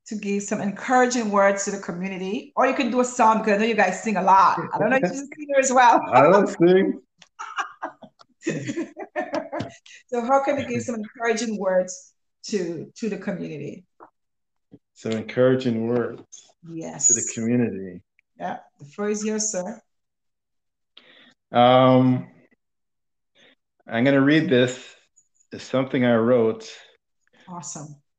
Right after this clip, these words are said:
Speaker 2: And very short. It's only, like, uh, seven lines.
Speaker 1: It's okay. You can go ahead.
Speaker 2: And I think the gist of it, uh, is related to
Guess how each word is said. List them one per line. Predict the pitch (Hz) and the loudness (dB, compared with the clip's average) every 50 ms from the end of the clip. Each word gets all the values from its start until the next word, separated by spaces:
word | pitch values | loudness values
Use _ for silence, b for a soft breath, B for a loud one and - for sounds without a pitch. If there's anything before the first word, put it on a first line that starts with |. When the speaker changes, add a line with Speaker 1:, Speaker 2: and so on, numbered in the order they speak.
| _ _ _ _ _ _ _ _ - | _ _ _ _ _ _ _ _ -12
Speaker 2:
And | - 107 104 107 107 110 110 110 110 110 110 107 107 107 104 101 95 87 - - - - | -8 -6 -4 -4 -2 -2 -2 -2 -2 -2 -2 -2 -2 -2 -4 -4 -6 -12 -18 -10 -2 2
very | 131 135 147 143 | 4 4 4 4
short. | 139 - - 143 127 120 123 131 127 - - - - - - | 4 2 2 4 6 6 4 4 2 -4 -12 -16 -20 -20 -18
It's | - 95 - - - | -18 -18 -10 -4 0
only, | 117 120 123 123 | 2 4 4 6
like, | 117 117 110 104 107 - | 6 4 2 2 0 0
uh, | 110 110 110 110 110 110 | 0 2 2 0 -2 -4
seven | - - - 131 127 123 127 127 120 120 117 117 117 117 - _ _ _ _ _ _ _ _ _ - | -8 -4 0 2 2 4 4 6 6 6 4 4 0 -4 -12 _ _ _ _ _ _ _ _ _ -6
lines. | 107 107 104 104 107 107 110 120 123 123 - - - _ _ _ _ _ _ _ _ _ _ | -2 0 2 2 2 0 -2 -2 -4 -6 -8 -16 -20 _ _ _ _ _ _ _ _ _ _
Speaker 1:
It's | - - - 240 | -18 -16 -16 -16
okay. | - - 233 214 | -14 -10 -8 -8
You | 202 - | -10 -10
can | - 240 | -10 -12
go | 254 285 294 240 | -12 -12 -10 -10
ahead. | 226 214 214 214 _ _ _ _ _ _ _ _ _ _ _ _ _ _ - | -10 -10 -12 -14 _ _ _ _ _ _ _ _ _ _ _ _ _ _ -8
Speaker 2:
And | - 104 110 | -4 -2 0
I | 110 107 | -2 -2
think | 107 - 143 143 143 139 - | 0 2 4 4 4 2 2
the | - 127 123 120 117 113 | 2 4 6 6 6 4
gist | 117 - - 147 160 151 156 - 156 | 2 2 4 4 4 4 2 0 0
of | 127 104 | 4 4
it, | 123 120 117 - - - - - - - - - - - | 4 4 4 0 -8 -14 -14 -12 -12 -12 -14 -16 -12 -8
uh, | - 117 117 117 113 113 110 110 107 104 104 104 104 - _ _ _ _ _ _ _ _ _ _ _ _ _ - | -4 -2 -2 -2 -2 -2 -4 -4 -6 -8 -12 -14 -18 -20 _ _ _ _ _ _ _ _ _ _ _ _ _ -8
is | 110 98 95 | -8 -8 -6
related | 101 113 113 123 127 123 123 120 123 | -2 2 4 4 6 6 4 2 0
to | - - - 110 110 110 110 110 107 107 104 107 104 95 - - | -4 -8 -4 -2 0 0 0 0 -2 -4 -4 -6 -6 -10 -12 -18